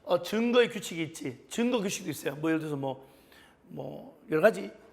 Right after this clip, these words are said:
규칙이 있겠지, 있-, 있겠지. 뭐, 뭐는 인정된다, 뭐는 인정 안 된다는 거 있잖아. 그다음에 또 여기서 허용될 수 있는 질문이 있잖아. 그 법정에서 해야 할 질문이 있고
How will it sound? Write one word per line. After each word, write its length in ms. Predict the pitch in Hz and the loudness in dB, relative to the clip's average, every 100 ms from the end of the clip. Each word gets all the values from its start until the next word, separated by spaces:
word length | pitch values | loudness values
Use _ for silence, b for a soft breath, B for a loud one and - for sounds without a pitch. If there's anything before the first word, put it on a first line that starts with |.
| - | -18
규칙이 300 | - 208 220 | -10 -2 0
있겠지, 280 | 143 - 160 - | 0 -2 -6 -8
있-, 180 | 202 | -10
있겠지. 580 | 175 226 - 190 233 - | -2 -2 2 2 2 -4
뭐, 220 | 156 170 185 | 2 4 4
뭐는 460 | 185 185 180 - | 2 0 -2 -6
인정된다, 500 | 175 180 190 175 165 | -4 0 0 2 2
뭐는 300 | 151 175 175 | 4 2 2
인정 260 | 170 165 165 | -2 -2 0
안 100 | 139 | 0
된다는 400 | 151 156 151 147 | -2 2 2 0
거 80 | 143 | -2
있잖아. 340 | 143 165 233 B B | -2 -2 -4 B B
그다음에 320 | 208 208 170 | 2 2 2
또 200 | 175 143 B B B | 0 -2 B B B
여기서 480 | 233 233 220 139 - | 4 4 4 4 2
허용될 280 | 240 247 214 | 2 2 2
수 80 | 185 | -2
있는 60 | 156 | -4
질문이 280 | 190 202 | -4 -2
있잖아. 280 | 156 147 120 - - B B B | -2 -4 -6 -10 -20 B B B
그 100 | B | B
법정에서 520 | 165 196 247 233 196 185 | 0 4 4 4 2 2
해야 220 | 190 233 | 6 6
할 140 | 220 | 6
질문이 320 | - 185 185 180 | 0 -6 -4 -4
있고 340 | 214 262 254 | 2 2 2